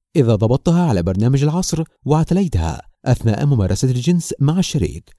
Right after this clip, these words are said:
لمتعة مضاعفة. سبعة، الخضروات والفاكهة التي يتشابه شكلها مع القضيب مثل الخيار والجزر والكوسة وغيرها،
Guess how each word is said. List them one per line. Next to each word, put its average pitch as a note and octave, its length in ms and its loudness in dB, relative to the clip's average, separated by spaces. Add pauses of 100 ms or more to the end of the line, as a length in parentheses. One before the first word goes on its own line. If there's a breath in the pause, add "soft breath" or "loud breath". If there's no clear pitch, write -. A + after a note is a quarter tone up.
لمتعة A#2+ 400 2
مضاعفة. B2+ 760 0 (880)
سبعة، F3 540 0 (440)
الخضروات F3+ 540 2
والفاكهة E3+ 760 0 (520)
التي E3+ 360 4
يتشابه B2 500 2
شكلها D#2+ 580 -2 (200)
مع A#2 180 2
القضيب D3+ 600 0 (200)
مثل A#2 220 2
الخيار B2 560 0
والجزر A#2 520 2
والكوسة E3+ 540 0
وغيرها، C3 720 0